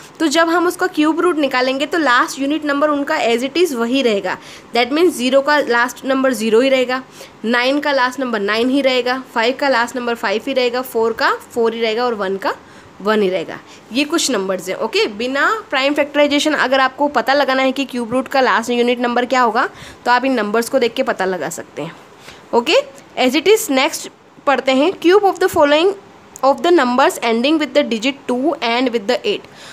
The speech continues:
okay, that means अगर हम टू वाले number का, टू का cube root निकालेंगे तो उसका last number है वो एट आएगा और एट का निकालेंगे तो last number क्या आएगा?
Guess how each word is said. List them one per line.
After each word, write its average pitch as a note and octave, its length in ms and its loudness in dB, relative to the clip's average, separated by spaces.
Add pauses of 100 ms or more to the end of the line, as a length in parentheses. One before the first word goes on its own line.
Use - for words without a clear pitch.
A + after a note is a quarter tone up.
(140)
okay, C4 280 0 (260)
that B3+ 300 -2
means F#4 220 -2
अगर C4 260 -2
हम E4+ 200 0 (100)
टू D#4+ 220 2
वाले D#4+ 240 2
number C4 300 2
का, A#3+ 100 -4
टू D4+ 320 2
का E4 200 0
cube D4 300 0
root C#4+ 180 0
निकालेंगे A3 580 0
तो - 160 -6
उसका B3+ 240 -2
last B3 340 0
number C4 260 0
है C4+ 60 4
वो C#4 240 2
एट B3+ 220 2
आएगा C#4+ 340 2 (380)
और C4+ 240 0
एट E4+ 320 0
का F#4 120 2
निकालेंगे C#4 480 0
तो D4 120 -2
last A#3 280 -2
number B3+ 200 0
क्या D#4 140 2
आएगा? D4+ 240 2